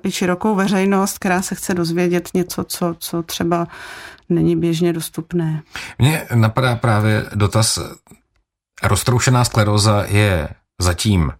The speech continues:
Speaker 2: nevylečitelná. Jaké jsou tedy hlavní cíle léčby pacientů s roztroušenou sklerózou?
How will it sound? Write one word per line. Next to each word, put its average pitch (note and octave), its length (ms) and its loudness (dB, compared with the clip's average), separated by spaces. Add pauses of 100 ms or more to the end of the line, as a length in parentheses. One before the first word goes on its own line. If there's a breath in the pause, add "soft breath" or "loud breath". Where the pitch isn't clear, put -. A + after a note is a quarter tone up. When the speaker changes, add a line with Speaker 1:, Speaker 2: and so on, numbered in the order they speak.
(140)
Speaker 2:
nevylečitelná. F2 920 2 (400 loud breath)
Jaké - 180 0
jsou G#3 140 0
tedy F3 200 0
hlavní G2 360 2
cíle F#2+ 260 2
léčby F2+ 320 2
pacientů E2+ 600 0
s - 100 -4
roztroušenou E2+ 600 2
sklerózou? E2 580 2